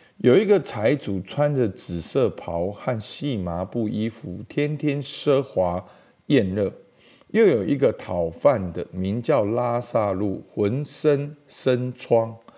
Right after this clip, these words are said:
被人放在财主门口，要得财主桌子上掉下来的零碎充饥，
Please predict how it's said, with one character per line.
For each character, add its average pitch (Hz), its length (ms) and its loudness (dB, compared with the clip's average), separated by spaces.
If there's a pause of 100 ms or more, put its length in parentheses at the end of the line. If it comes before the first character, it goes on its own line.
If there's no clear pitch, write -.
(400)
被 185 180 6
人 110 240 2
放 113 400 0
在 107 280 0
财 87 420 -4
主 92 260 -6
门 85 300 -6
口， - 260 -12
要 135 220 0
得 101 180 -2
财 101 640 -6
主 - 260 -8 (440)
桌 143 280 6
子 - 160 -4
上 98 400 -4 (140)
掉 135 320 2
下 107 280 0
来 85 180 0
的 85 140 -4
零 87 360 -4
碎 110 320 -2
充 104 380 -6
饥， 95 280 -6